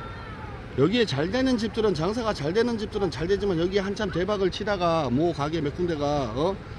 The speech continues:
얼마 전에 뭐예요? 저기 또 준비를 해서 가게 창, 또 개업을 하니까 저쪽에 손님들이 줄 서서 먹습니다. 저쪽으로. 그러다 보니까 어떻게 돼요?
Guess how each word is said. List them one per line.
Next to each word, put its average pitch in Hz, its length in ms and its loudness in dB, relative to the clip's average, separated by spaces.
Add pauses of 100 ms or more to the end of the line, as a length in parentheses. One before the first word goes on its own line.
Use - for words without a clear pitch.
(160)
얼마 185 240 4
전에 196 200 2
뭐예요? 147 600 4 (240)
저기 175 200 6
또 196 120 6
준비를 202 460 6
해서 160 420 6
가게 151 240 4
창, 180 260 -2 (500)
또 151 240 10
개업을 170 340 4
하니까 175 300 0
저쪽에 175 300 2
손님들이 175 500 4
줄 170 220 2
서서 226 260 2
먹습니다. 220 500 2
저쪽으로. 143 580 4
그러다 214 300 4
보니까 190 360 2
어떻게 175 340 2
돼요? 135 340 4